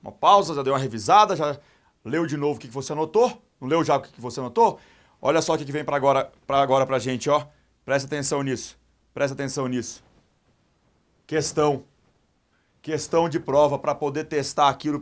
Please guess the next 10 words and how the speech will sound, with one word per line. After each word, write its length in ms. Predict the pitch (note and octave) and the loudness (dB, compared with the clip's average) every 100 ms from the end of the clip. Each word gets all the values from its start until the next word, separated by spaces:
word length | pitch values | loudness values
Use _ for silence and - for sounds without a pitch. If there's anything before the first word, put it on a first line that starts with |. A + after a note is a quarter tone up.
| - | -10
que 80 | - | -12
a 40 | |
gente 160 | C3+ C#3 | -10 -8
acabou 320 | C3+ C3 D#3 | -6 -4 -4
de 100 | C#3 | -6
ver. 300 | A#2 A#2 G2 _ _ | -4 -6 -6 _ _
Vamos 240 | C3 D#3 C#3+ | -4 2 6
lá, 240 | C3+ - _ - | 6 4 _ -8
vamos 200 | D3+ D3 | -4 2
lá. 240 | B2 G#2+ | 2 2